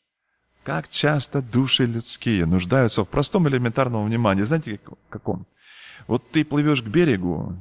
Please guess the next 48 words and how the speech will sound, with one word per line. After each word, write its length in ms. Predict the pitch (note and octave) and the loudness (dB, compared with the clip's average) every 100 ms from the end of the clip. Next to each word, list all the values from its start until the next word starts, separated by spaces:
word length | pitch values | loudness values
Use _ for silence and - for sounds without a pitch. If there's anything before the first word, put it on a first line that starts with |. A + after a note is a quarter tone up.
| - | -4
не 180 | A2 A#2+ | 0 0
думаешь 420 | A2+ B2+ A2+ G#2 | 2 2 4 2
о 60 | A#2 | 2
том, 160 | D3+ | 0
что 100 | A#2 | 0
там 220 | A2 G#2+ | 0 0
тебя 180 | G2+ G2+ | 0 0
уже 200 | A2 G2+ | 0 -2
ждут. 420 | F2+ D#2 - _ _ _ _ _ _ _ _ _ _ - | -4 -8 -18 _ _ _ _ _ _ _ _ _ _ -6
Это 160 | C3 E3 | 0 0
ж 80 | |
представить. 840 | - G#3+ - F#3 B2 F#2 E2 - - _ _ _ | 2 2 2 4 2 0 -4 -8 -10 _ _ _
Ночь, 680 | - B2 D#3+ F#3+ - - - | -4 2 4 4 2 0 -2
рыбы 480 | - C3 D#3+ A#2+ A2 | 0 4 4 4 4
нету, 640 | A#2+ E3+ E3+ D#3 C#3+ B2+ | 4 4 4 2 0 0
ну, 140 | D3+ E3 | 0 2
на 140 | C3+ | 4
озере 260 | C#3 A#2 G#2 | 4 4 2
же 120 | G#2 | 0
холодно, 480 | - F3+ D3 G2 F#2 | 0 2 2 0 -2
да, 160 | C3 | -2
или 120 | B2 E2+ | -2 -2
как? 320 | A#2+ C#3+ - _ _ _ _ G2+ | -2 -2 -6 _ _ _ _ -2
Это 100 | G#2+ | 0
ж 60 | |
без 160 | G#2+ B2 | 2 2
огня 260 | C#3 D#3+ F#3 | 2 4 4
на 100 | G#2+ | 4
лодке. 380 | G2+ F#2 - | 0 -2 -4
Может 280 | E2 G2 G2+ | -4 -2 -2
быть, 100 | G2+ | -2
конечно, 320 | A2+ G#2+ - | 0 0 0
на 60 | G#2+ | 0
некоторых 340 | A2 A2 G#2+ | 0 -2 -2
лодках 340 | A#2+ A2+ A2+ - | -2 0 -2 2
и 60 | |
огни 220 | G#2+ B2+ G#3 | 2 4 4
разводили, 520 | B2+ F#2+ F#2+ F#2 E2 | 4 0 0 -2 -4
это 140 | D#2 | -4
уже 140 | F2+ G2+ | -6 -4
детали. 400 | D3 A#3 F#2 D#2+ - _ _ _ | 0 0 0 -6 -16 _ _ _
Практика 460 | A#2+ - G#2+ G2+ | -4 -4 -2 -2
истории 300 | F#2+ - C#3 | 0 2 2
показывает, 440 | G#2+ F#2+ C#3 A#2+ F#2+ | 0 0 0 0 -2
что 80 | A2 | -2
бывали 260 | B2+ C3 | 0 0
такие 240 | F#2+ - E2+ | -2 -8 -6
факты. 360 | E2 - - | -4 -4 -12